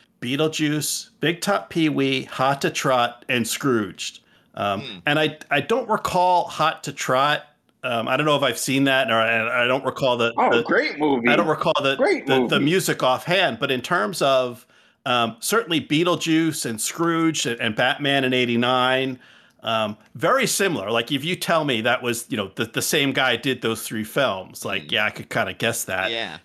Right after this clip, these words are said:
Speaker 1: This is very different, and it really, it, it really goes a long way to, to making the film, to, like, kinda giving that vibe
Speaker 2: Yeah.
Speaker 1: of, um,
Speaker 2: I think he must have,
Speaker 1: yeah.
Speaker 2: he must have had a sh-, soft spot for this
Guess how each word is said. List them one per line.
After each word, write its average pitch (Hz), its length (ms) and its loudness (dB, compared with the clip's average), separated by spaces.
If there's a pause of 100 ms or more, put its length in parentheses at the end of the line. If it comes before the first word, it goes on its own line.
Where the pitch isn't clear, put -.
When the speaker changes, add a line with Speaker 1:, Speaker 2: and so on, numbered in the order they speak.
Speaker 1:
This 208 260 -2
is 247 200 -6
very 175 380 0
different, 151 580 -2
and 131 160 0
it 135 140 -2
really, 185 540 0 (540)
it, 147 160 -2 (140)
it 214 60 -10
really 220 260 2
goes 156 300 0
a 123 80 2
long 131 360 0
way 123 160 2
to, 104 120 -4
to - 180 -6
making 127 340 -2
the 98 80 -6
film, 107 440 -2
to, 104 240 -4 (100)
like, 110 220 -4
kinda 113 260 0
giving 117 420 0
that 101 300 0
vibe 95 500 0
Speaker 2:
Yeah. 170 280 -12 (300)
Speaker 1:
of, 95 460 -4
um, 95 280 -6
Speaker 2:
I - 20 -10
think 370 120 -10
he 370 80 -6
must 311 200 -6
have, 214 80 0
Speaker 1:
yeah. 226 80 2
Speaker 2:
he - 60 0
must - 140 -6
have 240 140 -4
had - 20 -4
a 156 40 -6
sh-, - 240 -10
soft 156 360 -6 (140)
spot 117 320 -6
for 123 180 -4
this 117 140 -8